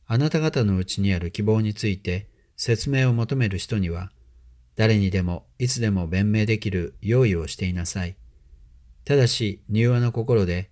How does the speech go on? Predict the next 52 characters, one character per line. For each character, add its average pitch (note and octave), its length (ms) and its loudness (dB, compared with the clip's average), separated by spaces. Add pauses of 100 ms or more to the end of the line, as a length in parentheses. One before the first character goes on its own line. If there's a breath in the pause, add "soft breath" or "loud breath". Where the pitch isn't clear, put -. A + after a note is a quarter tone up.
(120)
恐 - 240 0
れ G2 120 -2
つ - 140 -4
つ、 - 260 -8 (540)
健 A#2 180 2
全 A2+ 220 2
な A2+ 120 0
良 A#2+ 220 2
心 G#2 280 -2
を G2 60 0
持 A#2+ 120 0
っ B2+ 60 -2
て F#2 360 -6
弁 G2 200 0
明 G2 140 0
し - 160 -8
な F#2 100 -4
さ F2+ 200 -4
い。 F2 100 -10 (960 soft breath)
そ - 160 -2
う B2 60 4
す C3+ 120 2
れ A#2+ 120 2
ば、 G2+ 240 -2 (240)
キ A#2+ 100 -2
リ B2 80 0
ス B2+ 100 -4
ト C3 100 -2
に A#2+ 160 2
あ G#2+ 60 0
る F2+ 220 -4
あ F#2 120 -8
な G#2+ 100 0
た A2+ 100 -2
方 A2+ 260 -2
の F2 140 -2
善 F#2 220 0
良 G#2+ 180 2
な G#2 120 0
生 G#2+ 60 -4
き - 100 -18
方 A2 300 -4
を E2 60 -4
罵 G#2+ 460 -2
っ - 20 -20
て - 120 -6
い - 20 -2
る D#2+ 80 -6
人 - 220 -8
た F2+ 100 -6
ち - 140 -6
が、 D#2 200 -10